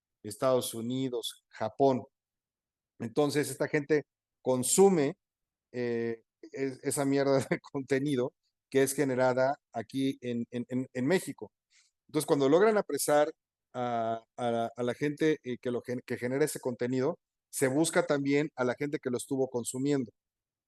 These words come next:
Toma mucho tiempo porque se mueven con protocolos Tor. Es otro, ese es otro tema, que es cómo funciona, eh, la, la, la da-, la Darknet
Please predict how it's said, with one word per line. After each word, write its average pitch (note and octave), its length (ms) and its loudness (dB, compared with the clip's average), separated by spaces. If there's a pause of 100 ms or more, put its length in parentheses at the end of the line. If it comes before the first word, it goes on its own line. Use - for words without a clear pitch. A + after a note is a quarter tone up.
(400)
Toma F3+ 240 6
mucho F#3 280 2
tiempo D#3+ 540 0 (260)
porque B2 600 0
se C3+ 160 -2
mueven C#3+ 260 0
con C3+ 140 -4
protocolos B2+ 580 -4
Tor. - 260 0 (280)
Es A#2+ 220 -8
otro, C3 240 -8
ese B2+ 120 -8
es B2 60 -10
otro C3 200 -8
tema, C3+ 260 -2 (360)
que C3 100 -4
es B2 60 -6
cómo C#3 160 0
funciona, C3 720 -2
eh, A2 420 -2 (500)
la, A2 440 -4
la, B2 220 0
la B2 140 2
da-, C#3+ 180 2
la B2+ 140 2
Darknet C#3+ 340 4